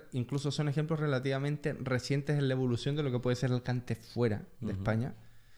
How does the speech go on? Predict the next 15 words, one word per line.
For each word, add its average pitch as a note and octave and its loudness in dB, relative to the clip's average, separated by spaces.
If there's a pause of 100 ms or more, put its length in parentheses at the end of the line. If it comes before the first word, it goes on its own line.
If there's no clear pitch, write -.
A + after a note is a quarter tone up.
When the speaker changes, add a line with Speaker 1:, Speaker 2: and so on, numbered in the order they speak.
(720)
Speaker 1:
Pero A#2+ 6
yo B2+ 6
sí F#3+ 2
lo E3 2
veo B2 4
posible. G#2 -4 (800)
Lo A2 -4
que G#2+ -2
pasa A2 2
es - -6
que B2+ 0 (1000)
el A2+ 0
ambiente A2+ 2
flamenco B2 -2
es G#2+ -2